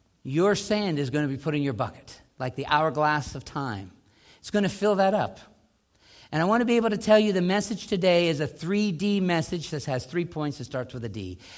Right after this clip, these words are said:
And I want you to be able to see how Josiah's life was radically changed. We read this. There's never been a greater time in, in, in the Kings since the prophet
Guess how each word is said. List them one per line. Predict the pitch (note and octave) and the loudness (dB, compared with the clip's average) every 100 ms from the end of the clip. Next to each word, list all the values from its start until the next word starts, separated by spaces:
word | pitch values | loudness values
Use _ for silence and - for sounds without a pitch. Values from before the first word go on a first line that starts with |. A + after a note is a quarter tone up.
| - | -6
And | - | 0
I | E3+ | 4
want | F#3 G#3+ G#3+ | 4 4 2
you | |
to | G#3+ | 4
be | |
able | G#3 F#3+ | 6 4
to | |
see | F3+ - A3 F3+ | 0 -2 0 0
how | C3+ F3 E3+ | 2 4 4
Josiah's | D#3 F3+ - G#3 G3+ A#3 A3+ E3+ | 2 0 2 6 8 8 4 4
life | G3 G3 | 4 4
was | E3+ A#2+ | 0 -4
radically | D3 F3 G3 G3 G3 | 4 6 6 4 -2
changed. | - F3+ B2+ A2 - - | -4 -2 -2 -4 -10 -2
We | F3+ F#3 | 2 6
read | G3+ A#3 E3+ | 8 8 6
this. | C#3+ - - - | 0 -2 -2 6
There's | A3 E3 | 6 6
never | A#3 C4 B3 | 6 6 6
been | B3 B3 | 6 6
a | |
greater | F3 A3 A#3 B3 | 6 8 8 8
time | A#3 D#4 D4 F#3 E3 F3 F3+ - | 4 2 6 6 6 2 -2 -2
in, | G3+ A3+ A3+ A3+ A3 - | 4 6 8 6 2 -2
in, | G#3 G#3+ G3+ D3+ - - | 2 4 4 0 -6 -2
in | F#3 | 0
the | G3 | 2
Kings | - D#4 A3 A3 - - - - _ _ _ _ | 4 4 4 2 -2 -8 -14 -20 _ _ _ _
since | - C4+ C4+ - | 0 4 4 4
the | A#3+ - | 2 2
prophet | A#3+ C4 B3+ C4 B3 - - | 8 10 10 6 0 -4 -14